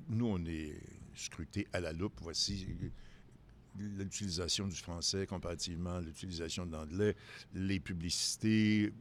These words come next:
quel type de publicité, et cetera, et cetera. Et un des aspects qui est surveillé étroitement, c'est la musique. Et quand tu écoutes la musique qui est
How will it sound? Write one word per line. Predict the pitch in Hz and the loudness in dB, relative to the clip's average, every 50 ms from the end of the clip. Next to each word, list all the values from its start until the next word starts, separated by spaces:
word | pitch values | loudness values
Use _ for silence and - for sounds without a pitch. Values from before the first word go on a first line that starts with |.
| - - - - - | -16 -18 -18 -12 -4
quel | - 98 82 | -4 -4 -2
type | - - 113 107 | -2 -2 -2 -2
de | 87 78 | -4 -6
publicité, | - 90 87 82 82 - - 101 | -6 -6 -4 -4 -4 -4 -4 -4
et | 85 | -2
cetera, | - 87 - 98 92 | -4 -2 -2 -2 -2
et | 85 | -2
cetera. | - 90 85 92 90 - - - - - - - - | -2 -2 -2 -2 -4 -4 -8 -14 -16 -16 -14 -6 -2
Et | 107 110 - - - - - - - - - - | -2 -2 -2 -4 -20 -20 -18 -8 -4 -2 0 2
un | - 143 143 | 2 2 4
des | 117 104 87 95 | 4 2 2 2
aspects | 90 - - - 131 113 - - - - | 0 -2 -2 -2 -4 -6 -6 -10 -20 -18
qui | - - - 92 92 90 | -12 -4 -2 0 0 2
est | |
surveillé | - - - 107 90 80 85 87 90 101 - | 2 2 2 2 2 2 0 0 0 -2 -2
étroitement, | 90 - - 78 - - 104 117 - - - - - - - - - | -4 -4 -6 -6 -4 -2 -4 -4 -4 -6 -18 -12 -6 -6 -4 -4 -4
c'est | - - - 104 101 101 - - - | -4 -2 0 0 0 0 -2 -8 -6
la | 85 85 | -6 -4
musique. | 80 76 65 - - - - - - - - - - - - - - - - - - - - - - - - - - - - - - - - - - - - | -4 -4 -8 -10 -12 -14 -20 -20 -20 -20 -20 -20 -20 -20 -20 -20 -20 -20 -20 -20 -20 -20 -20 -14 -6 -6 -6 -6 -6 -14 -14 -16 -20 -20 -20 -20 -14 -4 -4
Et | 135 - | -4 -2
quand | - - 240 254 | -2 -2 -4 -4
tu | - - 117 95 | -2 -4 -4 -4
écoutes | 82 - - 147 156 - | -4 -2 -2 -2 -2 0
la | 85 76 | -2 -4
musique | 73 80 80 76 78 101 110 - - - - - | -2 -2 -4 -2 0 0 -2 -2 -4 -16 -16 -14
qui | - - - 90 90 92 | -10 -6 -2 0 0 0
est | 87 87 90 85 | 2 0 -2 -2